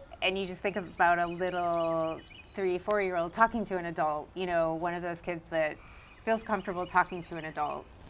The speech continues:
Um, and so she's gotta, she's gotta find the answers. <laughs>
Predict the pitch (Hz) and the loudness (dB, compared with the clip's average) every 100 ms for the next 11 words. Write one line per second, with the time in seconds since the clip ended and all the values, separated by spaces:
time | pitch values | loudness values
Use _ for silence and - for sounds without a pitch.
0 | - 165 156 151 156 160 - 170 165 156 | -4 -2 -2 -4 -12 -12 -6 -4 -4 -6
1 | 160 - 165 165 165 165 170 175 170 - | -10 -12 -12 -10 -2 0 2 0 -2 -8
2 | - 160 165 180 190 220 214 - 170 - | -6 -4 -2 -4 -2 -4 -6 -14 -14 -18
3 | - - - - - - - - - - | -20 -20 -20 -20 -20 -20 -20 -20 -6 0